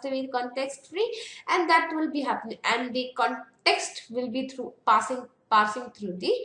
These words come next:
variables. So again, at line level, we can have repeat colon field colon the collection name. This is again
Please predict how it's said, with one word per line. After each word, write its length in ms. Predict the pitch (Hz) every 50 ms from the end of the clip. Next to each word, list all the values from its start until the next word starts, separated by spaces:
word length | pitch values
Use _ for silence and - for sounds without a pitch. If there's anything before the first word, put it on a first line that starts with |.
| - - - _ _ _ _ _ _ 185
variables. 880 | 202 226 202 180 170 151 135 - - - - - - - - - - - - - _ _ _ _ _ _ _ _ _ _ _ _ _ _ _ _ _ _ _
So 200 | - - - 214 165
again, 400 | - 226 220 247 254 285 339 415
at 180 | 392 349 - 285
line 320 | 240 226 233 247 277 277
level, 480 | 269 262 269 285 349 403 415 415 - - - _ _ _ _ _ _
we 120 | 214 247 -
can 140 | 311 269
have 320 | 269 262 277 269 269 269 254
repeat 580 | 240 233 220 - - - 247 247 285 349 339 - - - _
colon 460 | - 254 240 247 254 254 262 262 -
field 480 | - 262 247 254 262 269 262 - -
colon 460 | - 269 240 226 233 226 226 226 226 214
the 360 | 233 226 226 220 220 220 - _ _
collection 800 | - 254 220 220 208 214 - - - 277 247 233 220 214 202 202
name. 580 | 196 196 202 220 247 294 381 381 381 381 381 381 - - - - - - - _
This 220 | 202 226 247 -
is 120 | 262 254 254
again 340 | 233 233 226 226 226 226